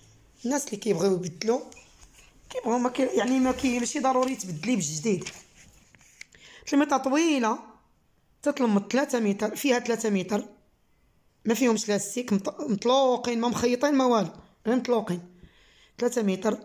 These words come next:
تلميطة فيها جوج متر وثمانين. تلميطة طويلة كتلب-، كتلمط جوج سدادر، فيها أربعة متر وثمانين. تلميطة جوج ونص وستاش الخدية وثلاثة المساند. آه، أخواتي الكريمات، لأن أنا فاش كنت كنصور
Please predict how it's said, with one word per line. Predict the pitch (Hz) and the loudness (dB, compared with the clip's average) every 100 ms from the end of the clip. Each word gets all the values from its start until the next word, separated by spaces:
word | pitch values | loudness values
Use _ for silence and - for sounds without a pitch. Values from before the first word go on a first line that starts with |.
| - - - _ | -16 -20 -20 _
تلميطة | 285 277 269 233 214 - | 2 2 2 0 -2 -8
فيها | - 254 233 | 0 2 2
جوج | 208 220 | 0 0
متر | 220 220 202 | 0 2 0
وثمانين. | 196 202 185 190 220 - - _ _ - - | 0 0 2 2 0 -4 -18 _ _ -16 0
تلميطة | 285 285 269 | 2 4 2
طويلة | 269 262 285 277 269 247 226 - | 2 2 2 0 2 0 0 -2
كتلب-، | 240 247 175 - - | -2 0 -2 -4 -8
كتلمط | - 247 262 240 233 233 - | -6 -4 0 2 2 0 -4
جوج | 190 269 | -2 -2
سدادر، | - 180 240 202 254 - - - _ _ _ | -4 -4 -2 0 -2 -6 -18 -20 _ _ _
فيها | - 247 | -2 2
أربعة | 226 196 233 | 2 0 -2
متر | 233 226 | -2 -2
وثمانين. | 214 208 202 185 185 254 - - _ _ - - | -4 -2 -2 0 2 0 -4 -18 _ _ -20 -2
تلميطة | 294 269 269 247 - - - | 2 2 2 2 0 -10 -8
جوج | 180 247 214 | -6 -2 0
ونص | 202 226 - - - - _ - _ 247 | 2 0 -2 -8 -14 -18 _ -20 _ -2
وستاش | 214 - 254 226 | -2 -2 -4 -2
الخدية | 214 185 160 214 233 | -4 -6 0 2 2
وثلاثة | 240 214 247 | 0 -2 0
المساند. | 220 196 220 185 - - - - - | -2 -2 -4 -6 -6 -14 -18 -18 -4
آه، | |
أخواتي | 214 220 220 254 254 254 | -4 -2 0 0 0 -4
الكريمات، | - 233 226 254 285 - - - _ - | -4 -4 0 -2 -2 -10 -16 -20 _ -10
لأن | 208 - 233 | -6 -2 0
أنا | 240 | 0
فاش | 240 247 | -2 -4
كنت | - 240 | -6 -12
كنصور | - 240 226 247 240 294 294 | -8 -6 -4 -2 0 0 -2